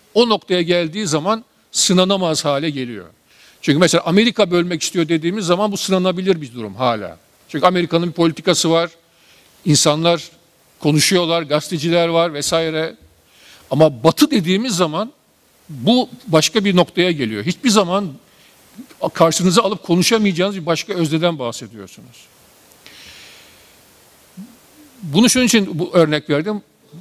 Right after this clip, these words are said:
Bu tabii bu önerme milliyetçi ideolojik bakışın komplo teorisi. Ve bu da bize şunu söylüyor. Her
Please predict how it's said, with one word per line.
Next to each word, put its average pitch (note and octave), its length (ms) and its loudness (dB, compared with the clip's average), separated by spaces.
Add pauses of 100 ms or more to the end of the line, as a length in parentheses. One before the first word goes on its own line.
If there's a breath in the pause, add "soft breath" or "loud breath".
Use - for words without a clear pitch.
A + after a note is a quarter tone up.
(440)
Bu D#3 160 4
tabii F3+ 280 0
bu A#3 200 2
önerme F3+ 520 -2 (200)
milliyetçi F#3+ 760 2
ideolojik F3+ 720 0
bakışın E3 680 0 (600)
komplo F3 400 2
teorisi. A2+ 540 -4 (1160)
Ve F3 80 -6
bu A#3 100 4
da G#3+ 120 4
bize F#3 140 0
şunu G3 200 0
söylüyor. D3+ 480 -2 (260 soft breath)
Her B3+ 220 4